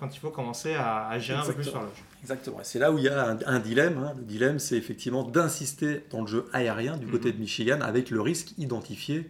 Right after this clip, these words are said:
Speaker 2: que, bah, c'est des potentiels three and out qui rendent le ballon à Washington rapidement, ce, ce qu'on vous l'a, on vous l'a dit tout à l'heure, ce qu'on veut éviter absolument parce qu'on veut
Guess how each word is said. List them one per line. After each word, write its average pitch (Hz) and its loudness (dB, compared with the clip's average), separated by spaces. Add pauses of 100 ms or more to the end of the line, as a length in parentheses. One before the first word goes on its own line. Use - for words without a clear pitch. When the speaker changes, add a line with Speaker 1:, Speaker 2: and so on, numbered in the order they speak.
Speaker 2:
que, 131 0 (720)
bah, - -10 (220)
c'est - -14 (100)
des 113 -6
potentiels 123 -2
three 131 0
and 104 0
out 139 -2
qui - -6
rendent 113 2
le 117 2
ballon 110 2
à 107 2
Washington 107 -2
rapidement, 113 -2
ce, - -8 (260)
ce - -20
qu'on - -12
vous 101 -4
l'a, 104 0 (120)
on 110 -6
vous 104 -2
l'a 107 2
dit 113 -10
tout - -10
à - 0
l'heure, 165 0 (120)
ce - -12
qu'on - -4
veut 160 4 (120)
éviter 185 6
absolument 135 0 (280)
parce - -12
qu'on - -6
veut 139 -2